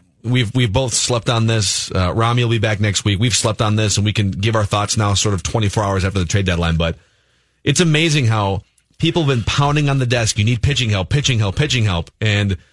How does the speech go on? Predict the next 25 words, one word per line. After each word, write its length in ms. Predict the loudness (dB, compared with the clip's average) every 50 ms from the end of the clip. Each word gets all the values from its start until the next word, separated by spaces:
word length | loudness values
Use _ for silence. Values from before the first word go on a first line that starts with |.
| _ _ _ _ _
you 120 | 0 0
do 280 | 2 2 2 2 2 2
bring 300 | 2 2 0 2 2 2
in 100 | 2 2
a 80 | 2
really 240 | 0 0 0 0 0
good 140 | 0 0 0
reliever, 560 | 0 0 0 0 0 0 0 -2 -2 -2 -4 -6 _ _ _ _ -4
and 120 | 0 0 2
he's 140 | 2 2
facing 340 | 2 2 2 2 2 0 0
one 120 | 2 2 2
of 40 | 0
the 60 | 0
worst 280 | 0 0 0 0 0 0
teams 260 | 0 2 2 2 2
and 80 | 2 0
the 60 | 0
worst 240 | 0 0 0 0 0
offense 320 | 0 0 0 0 0 0 0
in 80 | 0
baseball. 560 | 0 0 0 -2 -2 -2 -2 -2 -2 -4 -4 -2 -2
And 320 | 0 0 0 0 -2 -4 -2
his 200 | -2 0 0 0
first 440 | -2 -4 -2 0 0 2 0 0